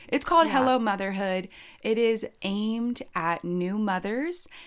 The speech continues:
Speaker 1: and it's basically, like, our gift to new moms. And it's, it's short. It's just really sweet. We kind of go over things that we think new moms need to know,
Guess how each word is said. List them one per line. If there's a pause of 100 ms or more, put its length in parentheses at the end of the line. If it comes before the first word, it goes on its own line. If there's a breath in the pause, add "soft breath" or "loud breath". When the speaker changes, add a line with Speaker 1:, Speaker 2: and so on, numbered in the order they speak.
(160 loud breath)
Speaker 1:
and
it's
basically,
like, (300)
our
gift (120)
to
new
moms.
And
it's, (140)
it's
short.
It's
just
really
sweet. (400 loud breath)
We
kind
of (320 soft breath)
go
over
things
that
we
think
new
moms
need
to
know,